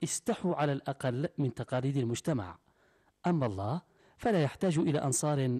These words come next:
يعتقلون النساء". ونشر الدكتور محمد الظاهري الأكاديمي بجامعة صنعاء تعليقاً على صفحته عنونه بسقوط، قال فيه: "إن اعتقال النساء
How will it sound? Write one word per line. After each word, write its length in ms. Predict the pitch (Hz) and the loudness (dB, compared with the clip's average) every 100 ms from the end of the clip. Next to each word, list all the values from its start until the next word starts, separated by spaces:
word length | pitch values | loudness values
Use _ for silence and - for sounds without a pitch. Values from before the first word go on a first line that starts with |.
| - | -2
يعتقلون 580 | 135 110 131 - 120 98 | -2 -2 -4 -2 0 0
النساء". 460 | 95 117 - 147 101 _ _ _ _ _ _ _ _ _ _ _ | 0 -2 -2 -2 -4 _ _ _ _ _ _ _ _ _ _ _
ونشر 340 | 143 170 202 175 | 0 2 2 2
الدكتور 340 | 160 - 156 | 2 0 2
محمد 340 | 143 - 170 | 2 2 2
الظاهري 480 | 131 139 131 131 156 | 2 0 2 2 2
الأكاديمي 520 | 143 127 127 131 147 | 2 0 0 2 2
بجامعة 520 | 135 113 123 131 123 135 | 2 2 2 2 0 -2
صنعاء 460 | 127 113 139 107 | -2 0 0 0
تعليقاً 560 | - 107 113 143 - 117 | -2 -4 0 0 0 -2
على 220 | 95 135 | 0 -2
صفحته 680 | 123 123 - - 143 107 87 - - | 0 -4 -6 -4 -2 -2 -4 -8 -2
عنونه 680 | 131 117 147 120 127 156 190 - | 0 4 2 2 2 0 -2 -8
بسقوط، 680 | 139 139 160 - 104 - - _ _ _ _ - | -4 -4 -2 -2 -4 -4 -14 _ _ _ _ 0
قال 220 | 147 117 | 0 2
فيه: 260 | 135 139 170 _ _ _ - | 0 0 -2 _ _ _ -2
"إن 120 | 180 170 | 2 4
اعتقال 460 | 135 156 - 202 | 2 0 2 2
النساء 520 | 170 147 - 151 180 | 4 4 2 2 2